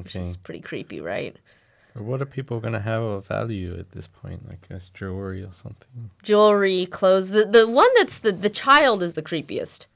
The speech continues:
Speaker 1: to me.
Speaker 2: Yeah.
Speaker 1: 'Cause, like, uh, nobody reported the child missing. Uh, no identi-, no way to identify the child.
Speaker 2: Hmm.
Speaker 1: They think that a lot of them were transients, you know, who were just, like, fleeing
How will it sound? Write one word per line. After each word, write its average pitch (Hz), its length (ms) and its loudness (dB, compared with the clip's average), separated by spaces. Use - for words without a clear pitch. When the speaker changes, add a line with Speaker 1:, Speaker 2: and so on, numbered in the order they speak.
Speaker 1:
to 185 100 -8
me. 92 160 -4
Speaker 2:
Yeah. 90 200 -6
Speaker 1:
'Cause, 165 140 -6
like, 139 300 -2
uh, 185 160 0
nobody 247 460 8
reported 233 400 6
the 196 60 -4
child 185 380 4
missing. 170 540 0
Uh, 175 340 6
no 208 160 8
identi-, 185 460 4
no 233 340 8
way 226 180 8
to 202 140 6
identify 180 460 4
the 165 100 0
child. 151 580 2
Speaker 2:
Hmm. 98 480 -8
Speaker 1:
They 214 120 6
think 330 240 4
that 370 80 8
a 254 60 8
lot 190 180 8
of 202 60 0
them 196 120 2
were 170 100 4
transients, 156 760 -4
you - 80 -8
know, 156 300 -8
who 165 80 -4
were 143 140 -4
just, 139 220 -12
like, 147 140 -10
fleeing 143 600 -8